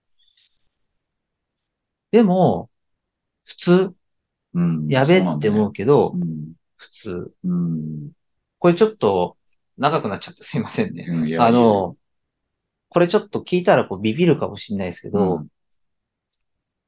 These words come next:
Speaker 1: 文章とかで、
Speaker 2: うん。
Speaker 1: なんかわーって書いてて、
Speaker 2: うん。
Speaker 1: あの、ちょっと文章長いなっ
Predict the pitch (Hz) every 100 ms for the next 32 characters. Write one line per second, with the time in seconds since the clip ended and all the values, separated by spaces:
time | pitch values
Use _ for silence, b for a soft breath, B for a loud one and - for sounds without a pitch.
0 | _ _ _ _ - 220 262 - 101 90
1 | - 95 101 92 92 90 73 - _ _
2 | 117 101 127 156 - - 107 - 90 104
3 | 95 85 73 _ _ _ _ _ _ _
4 | _ 120 107 101 - 254 117 98 - _
5 | 180 226 113 95 113 139 101 104 104